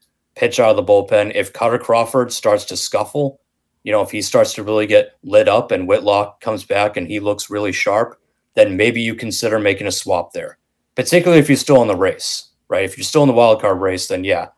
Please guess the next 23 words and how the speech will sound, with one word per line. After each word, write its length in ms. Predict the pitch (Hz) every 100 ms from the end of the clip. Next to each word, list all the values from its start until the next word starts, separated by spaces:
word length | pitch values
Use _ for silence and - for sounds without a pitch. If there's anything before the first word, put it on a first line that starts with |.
| _ _ _
maybe 220 | 104 107
you 100 | 107
make 180 | 101 98
the 100 | 101
swap. 460 | - 98 87 - _ _ _ _ _ -
Um, 440 | 92 92 85 87
if 220 | 101 101 107
you 240 | 107 104 -
kind 180 | 131
of 100 | 110
fall 300 | - 120 101
out 160 | 98 107
of 100 | 110
it, 240 | 123 123 _ -
you 100 | 98
know, 120 | 95
you, 160 | 92 98
you 200 | 90 98
change 420 | - 110 104 -
your 100 | 92
plans 380 | 107 98 92 95
after 280 | 90 -
that. 300 | 87 87 87